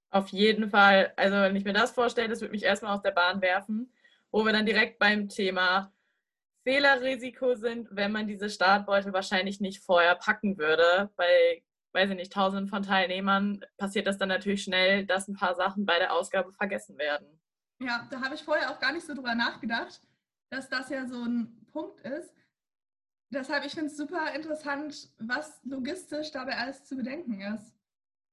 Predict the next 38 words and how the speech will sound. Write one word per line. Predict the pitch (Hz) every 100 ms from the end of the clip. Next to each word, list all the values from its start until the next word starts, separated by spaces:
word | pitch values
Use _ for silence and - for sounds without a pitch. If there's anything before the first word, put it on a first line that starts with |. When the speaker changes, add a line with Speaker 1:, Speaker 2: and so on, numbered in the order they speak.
| _ _ _
Speaker 1:
Ja, | 185 208 202
einfach, | 214 262 285
man | 262 240
sieht | 269 269
so |
auf | 262
der | 277 220
einen | 226 277
Seite | 277 277 277 277
der | 254 269
Waage | 254 254 254 254 262 _ _ -
Logistik | 220 233 269 - 294 196 -
oder | 208 208 190
auch | 202
Finanzen, | - 220 214 233 254 240
wie | 226
er | 220
schon | 226 220
sagte, | 202 202 233 - 240
man | 214 208
muss | 226 233
die | 208
Finanzen | 208 208 214 220
irgendwie | - 214 208
so | 214 220
planen, | - 202 196 220 233 254 - _ - _ _ -
ähm, | 220 214 220 202
dass | 202 202
die | 240
noch | 220 220
im | 196
Rahmen | 190 196 226
bleiben | 214 202
und | 202
sich | 208
diese | - 202 220
Veranstaltung | 220 196 208 214 294 220 208
rentiert. | 196 196 196 - 226 247